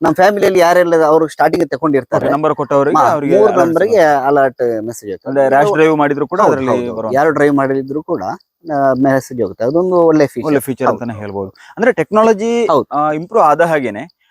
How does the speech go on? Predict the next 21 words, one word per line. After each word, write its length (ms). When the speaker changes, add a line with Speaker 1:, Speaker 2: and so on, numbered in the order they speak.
Speaker 2:
ಅದಕ್ಕೆ 200
ಅಪ್ಡೇಟ್ 240
ಆಗ್ತಾನೆ 340
ಇದ್ರೆ 200
ನಮ್ಗೆ 220
Speaker 1:
ಹೌದು. 80
Speaker 2:
ಈ 20
ರೀತಿಯ 280
ಒಂದೊಂದು 300
ಫೀಚರ್ 200
Speaker 1:
ಹೌದು, 140
Speaker 2:
ಅನ್ನ 120
Speaker 1:
ಹೌದು, 140
Speaker 2:
ಅಡಿಷನಲ್ 280
ಆಗಿ 100
Speaker 1:
ಹೌದು. 120
Speaker 2:
ತಗೊಳ್ಳಿಕ್ಕೆ 340
ಸಾಧ್ಯ 140
Speaker 1:
ಹೌದು. 100
Speaker 2:
ಆಗುವಂತದ್ದು. 380
Speaker 1:
ಹೌದು. 400